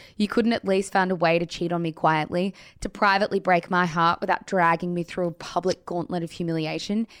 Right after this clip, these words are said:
He admitted it right away. <sighs> Ah, it was clear at this point to both Demi and Ashton that their marriage was well and truly over.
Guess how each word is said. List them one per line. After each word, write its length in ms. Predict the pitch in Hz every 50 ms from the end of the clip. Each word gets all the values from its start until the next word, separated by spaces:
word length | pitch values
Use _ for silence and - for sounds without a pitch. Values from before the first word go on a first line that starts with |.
| - - _ _ _ _
He 220 | - - 190 185
admitted 400 | 180 - - 175 175 160 170 165
it 180 | 175 170 - - -
right 440 | 170 170 147 - 87 - _ - - -
away. 840 | - 170 160 151 156 196 214 226 214 190 156 - 78 78 - - -
<sighs> 60 | 160 - - - - - - - - - - - - - _ _ _ _ -
Ah, 600 | 240 254 277 302 311 320 302 285 220 170 - -
it 100 | 269 254 240
was 200 | 262 277 - -
clear 440 | - - - - 262 302 370 370 240
at 100 | 208 -
this 120 | 208 226
point 380 | - - 247 220 190 180 113 - _ _
to 320 | - - - 208 202 190 -
both 220 | 185 180 175 -
Demi 260 | - 190 185 185 175
and 120 | 165 160 165
Ashton 400 | 160 - 220 - - - 180 175
that 160 | 170 170 -
their 120 | 175 175 175
marriage 400 | 170 165 180 214 262 254 - -
was 180 | 294 269 -
well 480 | - 156 160 202 240 262 269 262 262 285 -
and 160 | - 254 247
truly 560 | - - - - 190 180 175 175 175 165 - - -
over. 460 | 180 180 170 160 175 - - - -